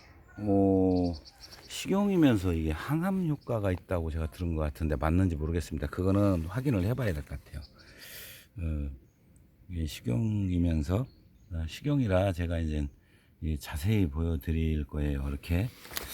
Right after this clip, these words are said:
근데 지금 어두워가지고 이게 잘 안 찍혀요. 자, 특징만 자세히 이렇게 보여드릴게요. 자,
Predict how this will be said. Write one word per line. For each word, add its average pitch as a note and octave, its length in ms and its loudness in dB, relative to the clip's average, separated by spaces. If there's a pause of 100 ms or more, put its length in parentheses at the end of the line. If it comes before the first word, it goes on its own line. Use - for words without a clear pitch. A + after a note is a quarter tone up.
(220)
근데 F#2 180 2
지금 D#2+ 180 2
어두워가지고 E2 920 2
이게 D2+ 160 -2
잘 - 300 -6
안 D2 340 0 (360)
찍혀요. D2 880 -2 (680)
자, D2 240 -6
특징만 D#2+ 720 2
자세히 D#2+ 320 -2
이렇게 C#2 260 -6
보여드릴게요. D#2 800 -6 (720)
자, D#2+ 380 -6